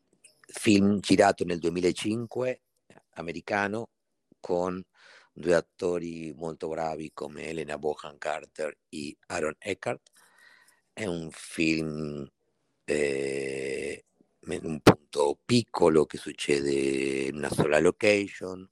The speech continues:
un, tutto in una notte dentro una festa di matrimonio.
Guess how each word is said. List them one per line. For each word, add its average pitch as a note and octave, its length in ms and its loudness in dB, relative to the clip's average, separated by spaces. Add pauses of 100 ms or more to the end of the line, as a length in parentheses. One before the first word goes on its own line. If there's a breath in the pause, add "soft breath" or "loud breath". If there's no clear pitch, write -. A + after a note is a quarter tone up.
(100)
un, D2+ 380 -20
tutto D2+ 380 -10
in D2 80 -10
una D2 220 -8
notte F2 640 -6 (580 soft breath)
dentro D2+ 480 -10
una C#2+ 180 -10
festa C#2+ 380 -6
di C#2+ 100 -2
matrimonio. C2+ 680 -12